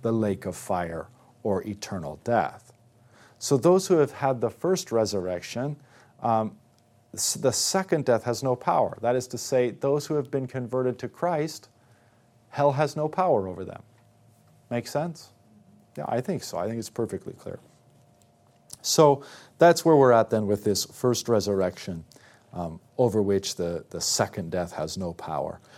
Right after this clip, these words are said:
But they will be priests of God and of Christ, and they will reign with him for a thousand years. Okay. So again, what is, what is being pictured here, albeit the language is somewhat complex and we're not accustomed to it,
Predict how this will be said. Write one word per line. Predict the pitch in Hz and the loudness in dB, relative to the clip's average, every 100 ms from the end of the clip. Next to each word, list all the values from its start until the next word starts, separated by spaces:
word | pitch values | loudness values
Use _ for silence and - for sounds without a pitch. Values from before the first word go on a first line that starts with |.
| - | -10
But | 90 104 101 | 0 0 2
they | 117 | 2
will | 113 107 | 2 2
be | 104 98 | 0 -6
priests | - - 123 127 - | -6 0 0 2 -2
of | - 107 92 | -2 -4 -4
God | 95 82 80 80 - _ _ _ _ _ _ _ - _ - | 0 2 2 -2 -10 _ _ _ _ _ _ _ -20 _ -4
and | 117 | 0
of | 101 - | 0 -2
Christ, | - 98 87 - - - - _ _ _ _ - | -4 -2 -2 -6 -10 -12 -14 _ _ _ _ -6
and | 113 110 | -2 4
they | 107 | 4
will | 101 98 | 4 0
reign | 104 104 104 | 0 2 0
with | 98 - | -2 -6
him | 92 | -10
for | 87 98 | -8 -8
a | 90 | -8
thousand | 87 85 82 92 92 - _ _ - | -4 -4 -4 -10 -14 -20 _ _ -20
years. | 95 101 82 101 - - _ _ _ _ _ _ _ _ _ - | -8 -6 -6 -10 -14 -14 _ _ _ _ _ _ _ _ _ -18
Okay. | - - | -16 -12
So | - 165 | -2 0
again, | 165 196 165 - - - | 6 4 4 -6 -20 2
what | 196 | 4
is, | 240 160 | 4 0
what | - 156 | 0 2
is | 202 | 2
being | - 135 98 | 2 0 0
pictured | - 170 - 131 104 | -4 -6 -2 -2 -2
here, | 104 101 | 0 0
albeit | 147 151 151 170 | 2 2 4 4
the | 120 | 4
language | 92 101 107 101 | 0 0 0 -2
is | 90 | -4
somewhat | - 95 95 - | -4 -4 -6 -10
complex | - 85 - 95 90 101 - | -10 -12 -6 -4 -4 -6 -10
and | 85 | -8
we're | 92 | -6
not | 95 90 | -4 -4
accustomed | - - 110 - 95 80 | -6 -4 -2 -2 -4 -8
to | - | -10
it, | - - | -12 -12